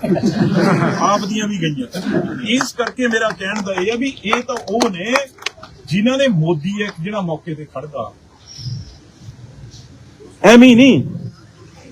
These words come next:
ਆ ਟਰੰਪ ਵੱਡੇ ਵੱਡੇ, ਬਹੁਤ ਵੱਡੇ ਲੀਡਰ ਨੇ, ਤਾਕਤ ਆ ਦੁਨੀਆ ਦੀ।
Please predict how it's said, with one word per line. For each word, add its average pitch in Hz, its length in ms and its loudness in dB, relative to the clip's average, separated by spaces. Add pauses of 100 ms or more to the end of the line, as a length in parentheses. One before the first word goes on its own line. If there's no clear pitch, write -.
(480)
ਆ 208 80 0
ਟਰੰਪ 233 360 -2
ਵੱਡੇ 208 260 -2
ਵੱਡੇ, 185 280 -2
ਬਹੁਤ 175 420 -2
ਵੱਡੇ 147 220 -6
ਲੀਡਰ 135 320 -10
ਨੇ, 170 100 -10
ਤਾਕਤ 147 460 -6
ਆ 175 80 -4
ਦੁਨੀਆ 160 420 -2
ਦੀ। - 120 -16